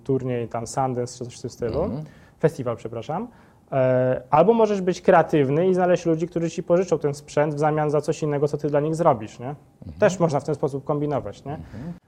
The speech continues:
Speaker 1: No, t-, także jakby dla mnie kreatywność czy innowacja, może inaczej, innowacja, a, y, która wynika z kreatywności, jest potęgą, która podnosi, y,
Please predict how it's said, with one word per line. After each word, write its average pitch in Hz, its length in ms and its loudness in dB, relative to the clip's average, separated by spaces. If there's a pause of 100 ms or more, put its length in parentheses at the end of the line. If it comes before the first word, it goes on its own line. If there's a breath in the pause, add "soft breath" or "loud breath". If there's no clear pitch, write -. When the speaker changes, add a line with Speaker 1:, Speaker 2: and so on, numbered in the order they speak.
(160)
Speaker 1:
No, 165 140 -2 (160)
t-, - 100 -16
także 185 420 4 (160)
jakby 165 540 4 (140)
dla 160 220 4
mnie 254 160 2
kreatywność 185 920 2
czy 147 280 -2
innowacja, 165 760 2
może 165 240 0
inaczej, 135 340 -6 (180)
innowacja, 170 640 2
a, 143 140 2
y, 139 340 -4
która 147 180 0
wynika 143 280 -4
z 139 80 -10
kreatywności, 143 560 -6
jest 156 320 -4
potęgą, 160 500 -2
która 151 220 -2
podnosi, 139 720 -6
y, 139 60 -10